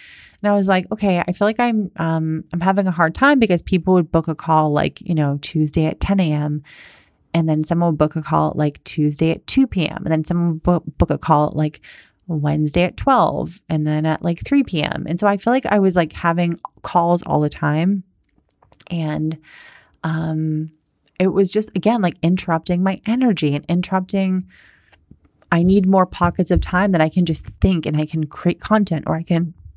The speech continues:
like, record a podcast episode if I want to, or, like, now I'm writing a business book. I, I can't have, like, interruptions all day. And I don't, I'm not viewing those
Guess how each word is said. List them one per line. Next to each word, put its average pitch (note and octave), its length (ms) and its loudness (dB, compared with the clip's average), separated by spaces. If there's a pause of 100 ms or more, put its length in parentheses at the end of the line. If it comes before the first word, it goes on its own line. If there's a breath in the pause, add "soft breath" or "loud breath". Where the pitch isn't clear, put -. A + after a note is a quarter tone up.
(420)
like, E3+ 260 -6 (580 loud breath)
record G3 300 2
a G#3 40 4
podcast A#3 420 0
episode E3 260 0
if D#3+ 80 -2
I D#3+ 80 -2
want D3+ 260 -4
to, D#3 160 -2
or, E3+ 240 -2
like, E3+ 180 0
now F3 200 2
I'm E3+ 140 -2
writing E3+ 220 0
a F#3 40 4
business G#3+ 360 0
book. D3 320 -2
I, F3+ 240 0 (100)
I E3+ 100 2
can't - 280 -4
have, F#3 420 -2
like, D#3+ 260 0
interruptions D#3+ 680 -4
all - 140 -8
day. - 140 -6
And - 100 -6
I F#3+ 80 2
don't, G3 140 0
I'm F#3+ 100 0
not F#3+ 200 4
viewing E3 540 -2
those D#3 300 -2